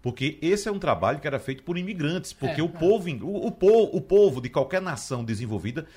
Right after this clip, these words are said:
Speaker 1: não quer fazer esse trabalho básico, não. Trabalho de base, de faxina,
Speaker 2: Eu acho que
Speaker 1: de
Speaker 2: foi.
Speaker 1: pedreiro, de motorista. O cara não quer fazer, não. Sabe por quê, Geraldo? Você fala, quatorze mil reais por mês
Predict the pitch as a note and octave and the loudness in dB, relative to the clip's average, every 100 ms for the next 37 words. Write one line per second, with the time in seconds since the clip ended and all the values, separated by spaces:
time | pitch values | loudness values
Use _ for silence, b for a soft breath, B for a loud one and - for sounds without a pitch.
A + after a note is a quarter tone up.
0 | B G3 A#3 G#3+ G#3+ G#3+ G3+ G#3+ G#3 G3 | B -6 -2 -2 0 -2 -2 -4 -2 0
1 | G3+ G#3 F#3 G3+ G#3 - - G3+ G3 b | 0 0 2 2 0 -6 -4 -4 -6 b
2 | b D3 D#3 D3+ D3+ D3 F2+ A2+ A2+ A2 | b 0 4 4 2 0 2 2 0 -4
3 | G#2+ F#2+ - D#2+ B2+ D3+ - - C3 C#3 | -4 -4 -8 -6 -4 -4 -6 -8 -2 -2
4 | B2+ G#2 F2 E2+ G2+ C#3+ D3 F2 B - | 2 0 0 -2 0 2 0 -2 B -2
5 | D3+ C#3+ C#3+ A#2+ E2+ G2+ D#3+ - - B | 0 0 0 -2 -2 -6 -6 -6 -8 B
6 | B E3 E3+ F#3+ G3+ G3+ F#3 D3+ C#3 E4+ | B 0 2 2 0 0 -2 -2 -2 -2
7 | F3 - F3+ E3+ F2+ D2 - G2+ B2 F2+ | -2 0 -2 -2 -4 -4 -6 -4 -2 -4
8 | B B - F3 - - - A#3 A#3+ F3 | B B -2 0 0 -6 0 2 2 -2
9 | G3+ D#3 E3 A#3+ F3 E3 C#3 D#3+ F3+ - | -6 -4 -4 -2 -2 0 0 -2 -8 -10
10 | G#3 C#3+ G#2+ G#2+ F3+ B2 E2 - | -6 -6 -4 0 0 -2 -8 -12